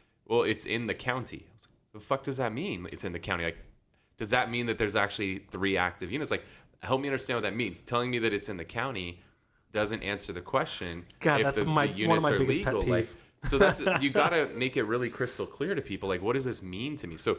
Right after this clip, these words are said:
Speaker 1: cool, it's in the county. Well, like, I know my places I've bought in Nashville,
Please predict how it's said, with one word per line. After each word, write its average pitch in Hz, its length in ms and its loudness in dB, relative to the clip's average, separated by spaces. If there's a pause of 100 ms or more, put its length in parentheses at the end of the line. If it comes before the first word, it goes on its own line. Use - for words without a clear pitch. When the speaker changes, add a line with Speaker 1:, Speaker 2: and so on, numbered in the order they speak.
(180)
Speaker 1:
cool, 170 200 0
it's - 140 -2
in 110 80 -2
the 98 60 -4
county. 120 500 -4
Well, 107 140 2
like, 92 200 2 (300)
I 98 100 2
know 104 220 4
my 90 560 2
places 98 380 0
I've 90 160 -2
bought 92 200 4
in 82 100 -6
Nashville, 92 600 -2